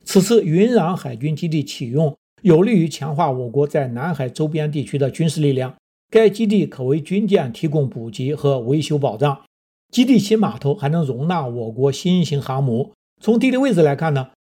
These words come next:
云壤基地面向泰国湾，处在第一岛链之外，这有利于我国海军突破封锁，在第一岛链外展开行动。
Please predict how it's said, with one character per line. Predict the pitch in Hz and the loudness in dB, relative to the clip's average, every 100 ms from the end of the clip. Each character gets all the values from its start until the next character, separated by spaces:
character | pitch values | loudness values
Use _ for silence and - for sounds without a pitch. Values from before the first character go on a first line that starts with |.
| _ _ | _ _
云 | 156 214 | 4 4
壤 | 269 190 127 135 | 6 2 2 -4
基 | - | -6
地 | 185 180 | -4 -4
面 | 143 170 127 | -2 -4 -4
向 | 160 127 | -6 -6
泰 | - 143 | -6 -6
国 | 127 | -2
湾， | 127 143 - _ | -2 -2 -6 _
处 | - 208 | -2 2
在 | 170 151 | 2 2
第 | - 156 | -2 -2
一 | 190 | 0
岛 | 165 127 | -2 -2
链 | 143 131 | -4 -2
之 | 151 | 0
外， | 170 147 _ _ _ _ _ | 0 0 _ _ _ _ _
这 | 262 | -2
有 | 226 156 | 4 4
利 | 143 226 | 6 4
于 | |
我 | 180 139 123 | 4 2 0
国 | 151 | -2
海 | 151 120 | -4 -10
军 | 113 139 | -6 -6
突 | 143 202 | -6 -8
破 | 151 151 | -4 -4
封 | - 156 | -4 -4
锁， | 151 131 127 - _ _ _ | -4 -4 -4 -8 _ _ _
在 | 220 202 | 2 2
第 | - 220 | -2 -2
一 | 233 | 0
岛 | 190 131 | -2 -2
链 | 135 160 | -2 -2
外 | 185 175 147 | -2 -2 -6
展 | - 123 | -10 -8
开 | 120 143 | -6 -6
行 | 135 127 | -6 -2
动。 | 143 135 | -2 -2